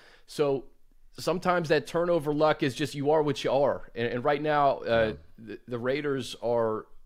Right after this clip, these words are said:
Speaker 1: mistake prone and they can't take the football away. That gives you a built-in advantage right off the top. Now, Money, I, I need to read off this injury list, and, and keep in mind
Speaker 2: Yeah.
Speaker 1: we're, we're taping this Thursday morning.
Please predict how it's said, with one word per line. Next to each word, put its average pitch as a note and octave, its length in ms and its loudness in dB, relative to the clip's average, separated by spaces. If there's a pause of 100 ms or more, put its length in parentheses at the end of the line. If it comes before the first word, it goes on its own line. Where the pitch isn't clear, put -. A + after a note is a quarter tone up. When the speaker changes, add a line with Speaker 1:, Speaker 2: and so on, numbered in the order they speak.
Speaker 1:
mistake D3 460 -4
prone C3 500 0
and A#2+ 160 -6
they A#2 60 -4
can't C3+ 260 -10
take B2 160 -10
the A#2+ 80 -12
football C3 440 -4
away. G#2+ 380 -4 (420)
That C#3 180 -2
gives D3+ 220 -2
you C#3+ 80 -2
a - 20 0
built-in C#3 400 -2
advantage B2 640 -6 (300)
right C#3+ 180 4
off C3 160 0
the A2 60 -20
top. C#3+ 400 0
Now, A#2+ 320 4 (260)
Money, D#3+ 300 2
I, B2+ 200 0
I B2+ 60 2
need D#3 180 -2
to C#3 60 -2
read D3+ 260 0
off C#3 260 4 (120)
this C3 300 -8
injury D3 380 -4
list, E3+ 340 -4
and, B2 180 -4
and B2+ 140 -6
keep E3 220 -8
in C#3 100 0
mind C#3 200 2
Speaker 2:
Yeah. B2 40 -6
Speaker 1:
we're, B2 100 -8 (140)
we're D3+ 120 -4
taping D#3 340 -6
this B2 180 -6
Thursday C3 400 -4
morning. A#2+ 420 -4